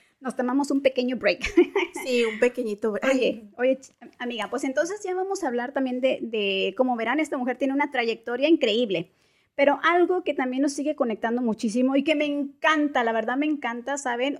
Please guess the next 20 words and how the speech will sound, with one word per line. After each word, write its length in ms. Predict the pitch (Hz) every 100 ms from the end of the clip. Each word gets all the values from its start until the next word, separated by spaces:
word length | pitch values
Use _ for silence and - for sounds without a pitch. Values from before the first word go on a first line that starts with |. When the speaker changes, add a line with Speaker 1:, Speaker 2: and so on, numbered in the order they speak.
| 233
Speaker 1:
Sobre 260 | 240 214
todo 180 | 208 226
aquí 160 | 269 247
Emprende 320 | 240 233 240
tu 100 | 240
Magia, 320 | 208 196 247
en 60 | 226
esta 200 | 208 233
comunidad, 400 | 226 208 202 214
saben 280 | 247 254 277
que 260 | 254 220
estoy 300 | 220 - 247
muy 240 | 240 254 294
dedicada, 540 | 311 285 208 208 240
me 160 | 240 233
apasionan 680 | 220 226 - 277 277 294
los 100 | 311
negocios 400 | 240 208 214 240
en 140 | 233 202
línea 380 | 214 214 220